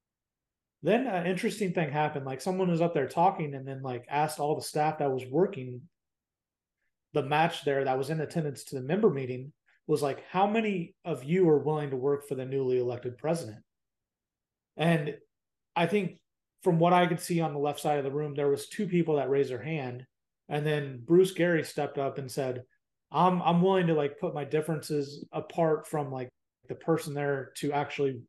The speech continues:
like, work the match because it's the nationals and stuff like that." So essentially three people from what I could see said they would work the match for Yeeman,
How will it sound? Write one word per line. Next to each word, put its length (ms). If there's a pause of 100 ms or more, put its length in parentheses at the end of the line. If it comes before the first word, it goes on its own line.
(160)
like, 200
work 280
the 60
match 300 (520)
because 320
it's 140
the 40
nationals 480
and 100
stuff 200
like 160
that." 240
So 340 (440)
essentially 600 (160)
three 220
people 380
from 180
what 160
I 120
could 140
see 240
said 220
they 100
would 140
work 240
the 60
match 380
for 220
Yeeman, 380